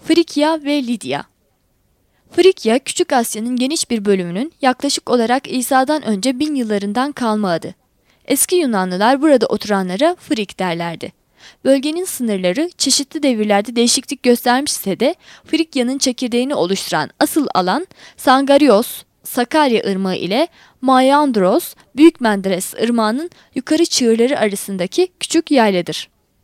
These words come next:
Frikya'nın iki önemli merkezi vardı. Birisi siyasal bir merkez olan Gordion, öteki dinsel bir merkez durumundaki Midas kenti. Pers krallarının yaptırdığı kral yolu da Frikya'dan geçiyordu.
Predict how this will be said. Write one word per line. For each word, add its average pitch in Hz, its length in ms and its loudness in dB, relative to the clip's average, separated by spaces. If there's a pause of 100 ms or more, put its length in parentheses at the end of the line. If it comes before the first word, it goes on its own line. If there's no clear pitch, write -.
(720)
Frikya'nın 302 640 -2
iki - 220 -8
önemli 247 380 -2
merkezi 233 500 -4
vardı. 180 300 -4 (600)
Birisi 285 400 -2 (260)
siyasal 311 500 2
bir 240 120 2
merkez 233 480 -2
olan 214 380 0
Gordion, 233 560 2 (320)
öteki 302 600 0
dinsel 285 420 0
bir 214 100 0
merkez 233 460 -2
durumundaki 190 600 -2 (140)
Midas 214 380 -4
kenti. 175 440 -10 (1040)
Pers 339 260 4
krallarının 233 520 2
yaptırdığı 220 600 0
kral 233 400 2
yolu 175 260 -2
da 330 260 0
Frikya'dan 190 640 -2
geçiyordu. 170 580 -4